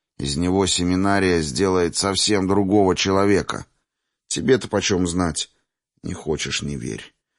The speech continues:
Хасан сделал глоток из своего напёрстка. "Мне один сержант рассказывал.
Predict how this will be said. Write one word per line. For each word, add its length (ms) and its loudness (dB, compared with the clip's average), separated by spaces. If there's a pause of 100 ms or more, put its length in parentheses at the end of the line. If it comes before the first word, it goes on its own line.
(240)
Хасан 540 2
сделал 480 2
глоток 560 2
из 100 2
своего 480 2
напёрстка. 800 -4 (400)
"Мне 420 -2
один 320 0
сержант 640 0
рассказывал. 800 -6